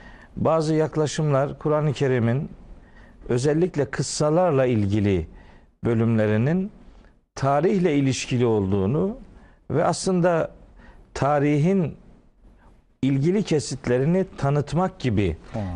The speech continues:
Speaker 1: bir amacının bulunduğunu, geçmişi tanımaya yönelik bir hizmet icra ettiğini,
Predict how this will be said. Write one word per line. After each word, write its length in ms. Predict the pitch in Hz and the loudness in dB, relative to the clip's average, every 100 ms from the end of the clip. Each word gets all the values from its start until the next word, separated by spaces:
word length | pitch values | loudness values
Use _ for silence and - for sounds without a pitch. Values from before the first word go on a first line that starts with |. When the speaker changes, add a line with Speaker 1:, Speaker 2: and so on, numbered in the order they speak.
| 85 | -2
Speaker 1:
bir 220 | 143 120 | 0 2
amacının 580 | 123 123 110 139 175 147 | 2 0 0 0 2 2
bulunduğunu, 760 | 120 107 98 92 90 143 202 - - - - - - - - | 2 2 2 2 2 0 -2 -6 -16 -20 -20 -18 -18 -20 -6
geçmişi 540 | 127 147 - 160 - 214 | -4 -2 -2 -2 -2 -2
tanımaya 500 | 151 147 139 135 139 | 0 2 2 2 2
yönelik 540 | 127 113 104 98 - | 2 2 2 0 -2
bir 280 | 117 120 98 | -2 -2 -2
hizmet 640 | 120 123 107 123 117 - - - - | -4 -4 -2 -2 -2 -6 -16 -16 -6
icra 460 | - 107 117 110 95 | -4 0 2 2 2
ettiğini, 680 | 92 - 104 107 202 208 | -2 -4 -2 0 0 -2